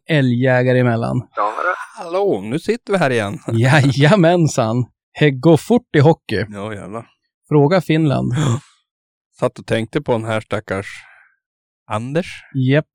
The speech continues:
Speaker 3: Mm.
Speaker 1: Ja, men det, jag, jag vet inte om jag skulle vara glad eller ledsen för han.
Speaker 3: Nej, men han, han var nog säkert glad.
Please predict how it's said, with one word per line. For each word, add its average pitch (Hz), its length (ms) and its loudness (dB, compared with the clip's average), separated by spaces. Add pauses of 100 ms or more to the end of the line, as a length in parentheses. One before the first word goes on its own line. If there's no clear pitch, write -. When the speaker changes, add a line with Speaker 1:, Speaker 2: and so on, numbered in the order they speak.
(180)
Speaker 3:
Mm. 117 240 -10 (680)
Speaker 1:
Ja, 147 120 2
men 135 160 4
det, 127 60 4 (100)
jag, 135 220 4
jag 139 140 0
vet 156 240 2
inte 165 160 2
om 139 80 4
jag 135 120 2
skulle 143 120 -2
vara 131 120 2
glad 165 380 4
eller 131 200 4
ledsen 131 400 2
för 120 220 -2
han. 107 140 0
Speaker 3:
Nej, 110 80 0
men 110 160 -2
han, 104 280 -6
han 117 140 -10
var 113 120 -8
nog 107 120 -16
säkert 98 260 -10
glad. 104 280 -6